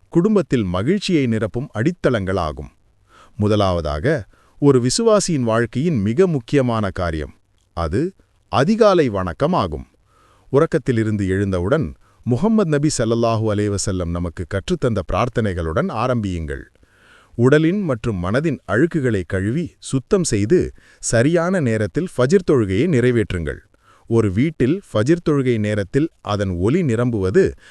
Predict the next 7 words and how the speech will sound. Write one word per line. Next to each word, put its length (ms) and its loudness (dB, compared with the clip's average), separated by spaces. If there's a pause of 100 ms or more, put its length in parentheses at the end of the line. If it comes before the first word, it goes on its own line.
(140)
அந்த 260 2
வீட்டிற்கு 600 0
அல்லாவின் 520 0
ரஹ்மத், 460 -4 (160)
அதாவது 400 -2
கருணை, 480 -2 (340)
நுழைவதற்கான 800 0